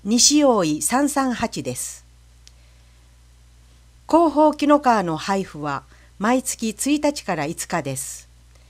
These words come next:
一月号は三日から七日です。五日を過ぎても届かない場合は、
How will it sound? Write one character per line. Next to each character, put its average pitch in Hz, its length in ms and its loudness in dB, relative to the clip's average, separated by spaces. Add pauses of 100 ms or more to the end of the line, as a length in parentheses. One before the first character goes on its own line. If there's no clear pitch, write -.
(500)
一 311 220 0
月 302 260 0
号 190 240 2
は 165 220 -2
三 208 180 -4
日 254 220 -2
か 220 120 -6
ら 202 240 -2
七 208 260 -4
日 175 180 -8
で 135 120 -10
す。 - 300 -12 (1080)
五 240 240 -4
日 339 160 4
を 269 80 4
過 226 180 -4
ぎ 208 120 -6
て 208 100 -4
も 180 140 -4
届 208 260 -2
か 277 100 0
な 254 140 -2
い 196 100 -4
場 160 180 -6
合 147 180 -8
は、 139 200 -10